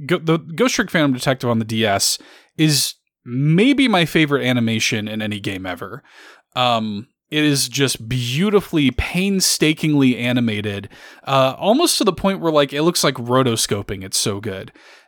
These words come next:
And here, remastered and kind of, like, smoothed out and put up on the, the kind of big screen, it still looks really good.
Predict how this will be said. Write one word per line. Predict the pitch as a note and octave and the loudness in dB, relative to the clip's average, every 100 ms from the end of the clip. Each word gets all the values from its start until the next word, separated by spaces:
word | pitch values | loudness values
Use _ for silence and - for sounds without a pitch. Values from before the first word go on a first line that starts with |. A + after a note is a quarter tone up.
| _ D3 | _ 0
And | D3 D3 C#3 C3 - _ _ _ _ _ - | 2 4 2 -2 -6 _ _ _ _ _ -14
here, | - G#3 C4+ D#4 D4 A#3 - _ _ F3+ | -6 0 2 2 0 -2 -4 _ _ -4
remastered | D3+ G#3 A#3 G3+ G3 - G3+ F#3 F3 | 2 4 4 4 2 2 4 4 4
and | C#3+ | 0
kind | - E3 | 0 0
of, | D#3+ D3 | 0 0
like, | D3 C3 | 0 2
smoothed | - - D#3+ E3 F#3+ F#3+ D#3+ | 0 0 0 0 0 0 2
out | D3 D3+ D3 - | 2 4 2 0
and | C#3+ C3+ | -4 -2
put | E3+ | 0
up | E3 D#3+ | 0 0
on | D3+ | 0
the, | D3 | -2
the | C3 C#3 C3+ B2+ B2 - | -4 -4 0 0 -2 -4
kind | C#3+ | -4
of | A#2 E3 | -2 0
big | F#3 | 0
screen, | - - D3 C#3+ C#3+ - - - | 0 -2 0 0 -2 -10 -10 -4
it | G#3 | -2
still | - B3+ | 0 2
looks | F4+ E4 - | 4 2 0
really | C#3+ D3+ A3+ | 0 2 2
good. | F3 C3 B2+ G3+ | 0 0 2 2